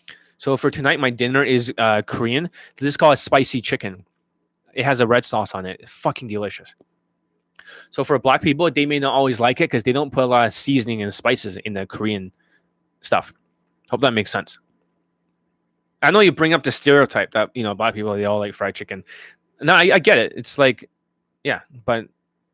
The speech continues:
well, let's not get into that. The point is this. That's not important. But what is important is that the Korean fried chicken is really fucking amazing. It may not have seasoning. You can always put salt and pepper on it.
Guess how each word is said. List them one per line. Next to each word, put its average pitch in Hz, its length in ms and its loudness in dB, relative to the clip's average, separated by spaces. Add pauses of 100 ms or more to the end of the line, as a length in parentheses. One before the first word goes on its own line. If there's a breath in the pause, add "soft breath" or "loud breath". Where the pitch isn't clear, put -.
(120)
well, 226 160 2
let's 226 140 -2
not 220 180 2
get 156 140 2
into 117 160 -6
that. 85 200 -8 (600 soft breath)
The 151 80 -2
point 190 280 -2
is 151 220 -2
this. - 300 -4 (300)
That's 143 180 -2
not 175 120 2
important. 123 340 -6 (1500 soft breath)
But 147 120 0
what 165 140 6
is 202 140 6
important 131 480 -2
is 107 220 -14
that 113 240 -6
the 117 80 -6
Korean 139 400 -6
fried 127 280 -2
chicken 92 360 -10 (1500 soft breath)
is 139 260 -2
really 143 440 2
fucking 127 500 -4
amazing. 110 460 -10 (1300)
It 143 120 4
may 151 140 4
not 170 180 4
have 170 160 2
seasoning. 147 420 0
You 151 80 -2
can 151 140 -2
always 143 180 0
put 147 140 0
salt 131 160 -2
and 131 100 -6
pepper 123 260 -2
on 101 120 -6
it. 95 120 -10